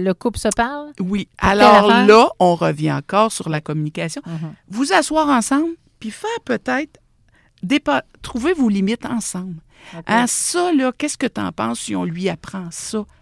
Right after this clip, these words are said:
Speaker 2: à travers cette règle-là ? Et là, on va s-, parce que si on réussit pas à avoir une communication, les deux parents, notre constance, ça sera pas là. Parce que l'enfant va très bien comprendre qu'avec un, il peut aller d'une façon,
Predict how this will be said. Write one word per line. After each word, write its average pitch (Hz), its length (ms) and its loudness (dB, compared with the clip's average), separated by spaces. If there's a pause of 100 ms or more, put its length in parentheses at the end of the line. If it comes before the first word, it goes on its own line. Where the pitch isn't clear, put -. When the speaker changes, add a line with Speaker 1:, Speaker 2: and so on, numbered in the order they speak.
(100)
Speaker 2:
à 165 100 -4
travers 170 420 -4
cette - 280 -12
règle-là ? 139 480 -10 (420)
Et 208 240 2
là, 208 380 0 (160)
on 180 100 -4
va 175 100 -2
s-, - 120 -8
parce - 200 -8
que 262 120 -4
si - 340 -10
on 202 160 -2
réussit 196 540 -6
pas 214 180 -6
à 185 60 -4
avoir 170 160 -4
une 175 60 -8
communication, 175 600 -6
les 170 200 -4
deux 196 140 -6
parents, 170 360 -8 (420)
notre 202 240 -2
constance, 180 420 -6
ça 180 100 -6
sera - 180 -8
pas 147 220 -8
là. 143 140 -8 (520)
Parce 185 220 -2
que 185 80 -2
l'enfant 180 380 -2
va 170 120 -4
très 180 400 -4
bien 156 180 -4
comprendre 165 480 -6
qu'avec 151 360 -6
un, 180 120 -6
il 165 80 -6
peut 160 120 -10
aller 147 180 -6
d'une 151 160 -8
façon, - 480 -10